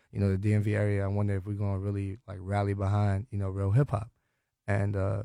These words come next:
you know, as years passed, the, the shows got more and more packed, and, uh, people just started supporting them. So just to see that, uh, that groundwork that he put in, um, is definitely motivation, uh, for myself and any other, uh, inspiring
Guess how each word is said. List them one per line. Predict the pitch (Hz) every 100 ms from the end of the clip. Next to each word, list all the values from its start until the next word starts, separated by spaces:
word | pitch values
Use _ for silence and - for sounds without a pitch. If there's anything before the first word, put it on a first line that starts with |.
| 113
you | 107
know, | 101 101 104 139
as | 104 98
years | 107 107
passed, | - 107 110 104
the, | 98 98 -
the | 98
shows | - 104 98 - _
got | 101 98
more | 95 98 104
and |
more | 101 104
packed, | - 98 101 - _ _ _ _ _
and, | 104 98 95
uh, | 95
people | 92 110 104 104
just | 104 101
started | 101 95
supporting | - - 117 101
them. | 90 90 -
So | 98 95
just | 95 107
to | 98
see | - 117
that, | 123 110 101 - _ _ _ 107
uh, | 101
that | 107 101
groundwork | 98 104 117 104 95
that | 98
he | 95
put | - 98
in, | 95 92 - _ _ _ -
um, | 95 95 104
is | 101
definitely | 101 107 101 98
motivation, | 98 98 92 101 107 95 95
uh, | 104 98 98
for | -
myself | 101 101 - 104 101
and | 104 104
any | 104 104
other, | 101 101 107
uh, | 104 104 107
inspiring | 101 - 104 101 98